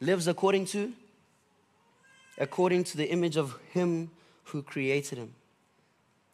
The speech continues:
And so for you, the first step that we want to take is to take off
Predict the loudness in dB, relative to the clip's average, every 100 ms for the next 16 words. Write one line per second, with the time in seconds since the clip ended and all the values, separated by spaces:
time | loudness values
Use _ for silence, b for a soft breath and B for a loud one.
0 | _ _ _ _ _ -20 _ -6 -6 -4
1 | 0 0 0 0 0 0 -2 0 0 0
2 | 0 -2 2 2 2 -6 -12 -12 -4 -2
3 | -2 -6 -4 -2 -2